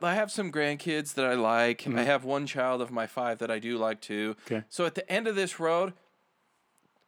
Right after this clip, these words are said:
Speaker 1: twenty-five million dollars. Like,
Speaker 2: Mm-hmm.
Speaker 1: okay, that'll work.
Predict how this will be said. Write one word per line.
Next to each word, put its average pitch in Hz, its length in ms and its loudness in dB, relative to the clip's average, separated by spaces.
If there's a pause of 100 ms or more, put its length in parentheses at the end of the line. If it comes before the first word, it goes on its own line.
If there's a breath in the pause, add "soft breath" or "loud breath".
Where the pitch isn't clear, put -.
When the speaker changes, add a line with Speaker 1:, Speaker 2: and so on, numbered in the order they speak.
(280)
Speaker 1:
twenty-five 160 360 2
million 123 240 0
dollars. 92 340 -2 (340)
Like, 175 80 -4
Speaker 2:
Mm-hmm. 262 180 0
Speaker 1:
okay, 214 100 -2 (560)
that'll 202 160 -2
work. 143 160 -4